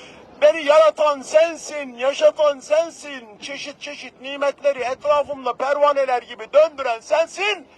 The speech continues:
Ben aciz bir kulunum." diyor. Onu idrak ettiği için bu manaya geliyor. Bir de en güzel tarafı ne biliyor musun? Benim hoşuma giden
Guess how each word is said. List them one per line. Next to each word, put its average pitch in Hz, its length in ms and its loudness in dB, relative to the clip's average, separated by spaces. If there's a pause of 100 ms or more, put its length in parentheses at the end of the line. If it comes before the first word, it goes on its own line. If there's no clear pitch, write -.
(280)
Ben 277 180 0
aciz 226 500 -6
bir 196 240 -20
kulunum." 151 340 -16
diyor. 131 160 -16 (120)
Onu 240 140 0
idrak 254 460 0
ettiği 254 280 -8
için 339 360 -2 (420)
bu 233 120 -6
manaya 185 420 -2
geliyor. 127 400 -16 (440)
Bir 285 240 -2
de 220 240 6 (400)
en 208 220 2
güzel 185 260 2
tarafı 160 380 -2
ne 139 100 -10
biliyor 160 280 -6
musun? 139 320 -14
Benim 151 140 -6
hoşuma 151 340 -10
giden 156 160 -14